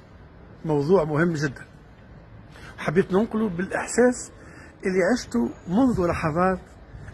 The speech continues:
إحساس ولا في البال. توانسة تقريب مولودين برا في أوروبا أساسًا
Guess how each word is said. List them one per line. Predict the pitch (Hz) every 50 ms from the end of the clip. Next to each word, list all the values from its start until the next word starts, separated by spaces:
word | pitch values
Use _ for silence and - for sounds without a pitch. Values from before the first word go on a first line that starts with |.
| - -
إحساس | - - - - 190 180 175 175 - - - - - - - - - - - - - - 139
ولا | 151 165 180 170 147
في | 131 -
البال. | 143 127 120 107 - - - - - - - - - - - - - - - - - - - - - - - - - - - - -
توانسة | 202 269 294 262 226 - 240 240 240 233 240 - - - - - - -
تقريب | - - - 196 220 226 196 180 - - - - - - - - - - - - - - - - - - - - - -
مولودين | 185 254 277 233 202 185 165 170 147 147 143
برا | 135 139 135 131 123
في | 123 143
أوروبا | 135 139 143 131 - 127 123 127
أساسًا | - - 147 135 - 180 190 233